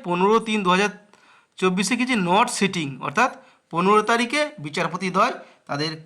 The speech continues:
কোর্টে বসবেন না। এবং বিচারপতি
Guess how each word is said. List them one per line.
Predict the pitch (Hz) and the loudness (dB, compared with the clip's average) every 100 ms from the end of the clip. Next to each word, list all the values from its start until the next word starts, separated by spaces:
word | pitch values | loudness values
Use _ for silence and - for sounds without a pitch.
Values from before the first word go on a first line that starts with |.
| - | -10
কোর্টে | 160 233 269 139 | -6 -6 -8 -2
বসবেন | 165 - 170 165 139 | -2 0 0 2 0
না। | 117 - _ _ _ _ _ _ _ 170 | -2 -8 _ _ _ _ _ _ _ 2
এবং | 185 190 180 - _ _ _ 156 | 2 2 -2 -12 _ _ _ -10
বিচারপতি | 156 190 170 190 | -2 -2 0 -2